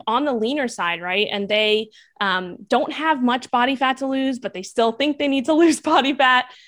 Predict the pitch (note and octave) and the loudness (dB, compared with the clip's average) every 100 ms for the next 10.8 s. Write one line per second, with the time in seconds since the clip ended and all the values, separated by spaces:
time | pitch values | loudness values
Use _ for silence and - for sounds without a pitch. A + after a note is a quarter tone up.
0 | - A3+ B3 C#4 C#4+ C#4+ C#4 D4+ E4+ D#4 | -6 0 2 2 0 -2 -2 -4 -2 -4
1 | C4 B3 B3+ C4+ C#4+ D4 C4 A#3+ A#3+ C4+ | 0 2 2 2 0 -2 -2 -2 0 0
2 | B3+ B3+ A#3+ - G#3+ C4 D#4 F#3+ A3 D#4+ | -2 -6 -6 0 0 -2 -4 -4 -4 -6
3 | - - - A3 D4 - B3+ B3+ D#4 D#4+ | -10 -20 -14 0 2 4 2 0 -2 -2
4 | - C#4 B3+ G#3+ A#3 A#3+ G#3 G#3 A3 G#3 | -2 -2 -2 0 0 2 0 -2 -2 0
5 | G#3 - G#3+ - A3 A#3 C4 C4+ G3+ G3+ | -2 0 0 2 0 0 -2 -4 -6 -8
6 | - A#3 G#3 G3+ G3 G3 G3+ G3 F#3+ F#3 | 0 0 2 -2 -2 -2 -2 -2 -2 -2
7 | E3+ - - F#3+ F#3+ F#3 G3 F#3+ G#3+ G3+ | -4 -10 -8 -6 -4 -6 -6 -6 -4 -4
8 | F3+ F#3+ F#3+ F#3 F#3 - _ _ - F#3 | -2 -2 -4 -6 -10 -14 _ _ -10 -8
9 | G3 G3 F#3 - F3+ A3+ C#4+ C4 A#3+ G#3 | -2 0 0 0 2 4 2 2 2 2
10 | G4+ - G#4 - B3 A#3 A3 | 2 4 4 6 4 4 -2